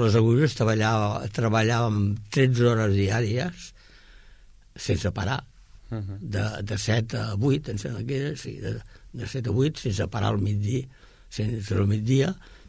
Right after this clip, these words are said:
Speaker 1: fabricant una agulla per segon.
Speaker 2: Déu-n'hi-do.
Speaker 1: Fabricant una agulla per segon, es feia una producció, es guanyava
Speaker 2: Mhm.
Speaker 1: molt poc, però, esclar, com que es feia una producció gran ja, després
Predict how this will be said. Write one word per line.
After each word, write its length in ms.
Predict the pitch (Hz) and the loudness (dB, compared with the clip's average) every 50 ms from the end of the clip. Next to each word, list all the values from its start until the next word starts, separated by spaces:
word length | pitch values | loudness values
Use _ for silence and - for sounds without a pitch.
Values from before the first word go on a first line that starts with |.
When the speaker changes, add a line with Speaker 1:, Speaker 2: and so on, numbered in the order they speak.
| - | -10
Speaker 1:
fabricant 720 | - - 110 104 107 104 107 98 101 113 120 123 127 123 - - - - | -2 2 4 6 6 6 6 6 6 6 6 6 6 4 0 -4 -10 -18
una 460 | - 269 - 135 143 170 160 147 135 120 | -16 -12 -6 -2 2 4 6 8 8 8
agulla 340 | 110 110 117 113 113 107 | 10 10 8 8 8 6
per 140 | 123 139 120 | 4 2 0
segon. 540 | - - 107 92 95 110 107 85 73 95 - - - - - - - - - - - - _ - - - _ - - - - - - - - | 0 0 0 0 0 0 0 -2 -4 -6 -10 -14 -18 -20 -20 -20 -20 -20 -20 -20 -20 -20 _ -20 -20 -20 _ -20 -20 -20 -20 -20 -20 -14 -10
Speaker 2:
Déu-n'hi-do. 380 | 98 98 98 95 90 92 92 92 | -8 -8 -6 -6 -8 -8 -10 -12
Speaker 1:
Fabricant 520 | - - - 117 117 113 104 104 98 110 127 | -8 -6 -4 -4 -4 -4 -4 -2 -2 0 0
una 160 | 143 135 123 | 2 2 2
agulla 300 | 120 113 107 107 117 131 131 | 4 4 2 2 2 0 0
per 80 | 139 135 - | -2 -2 -2
segon, 320 | 123 - 101 127 127 101 | -4 -4 -2 -2 -2 -2
es 80 | 90 90 | -2 -4
feia 280 | - - 107 107 104 117 | -6 -8 -6 -4 -2 2
una 160 | 113 113 117 101 | 4 4 4 4
producció, 640 | 110 135 131 139 147 123 - - - 98 - 127 | 4 4 4 4 4 2 -2 -4 -4 -2 -2 -2
es 140 | 95 87 - - | -2 -4 -4 -2
guanyava 460 | - - - - 104 107 110 120 127 | 0 0 2 4 4 4 4 4 4
Speaker 2:
Mhm. 80 | 123 127 | 6 6
Speaker 1:
molt 180 | 131 156 143 | 6 4 4
poc, 340 | 127 107 110 160 156 - - - | 2 2 2 0 0 -2 -4 -4
però, 180 | 120 107 104 | -2 -2 -2
esclar, 280 | 101 - - 107 127 127 - - - - - | -4 -6 -4 -6 -6 -6 -6 -12 -14 -12 -6
com 160 | - 110 98 87 | -2 0 0 0
que 100 | - 78 | 0 -2
es 60 | 78 | -2
feia 120 | 104 101 104 | 0 2 2
una 140 | 110 104 92 | 2 2 2
producció 840 | 110 107 104 104 101 - - 131 113 110 113 113 107 113 135 - - - - - - - - | 2 4 4 4 4 2 2 0 0 0 0 -2 -2 -4 -6 -8 -10 -16 -20 -20 -14 -6 0
gran 380 | 110 104 113 117 127 131 123 | 2 4 4 4 4 4 4
ja, 240 | 117 117 135 143 - - - - - - - - - - - - - - | 4 4 2 0 -2 -6 -12 -14 -14 -14 -14 -16 -14 -14 -16 -14 -10 -4
després 720 | - 113 113 101 - - - 127 120 120 120 113 98 - | 0 2 2 2 2 2 6 8 8 8 8 6 4 0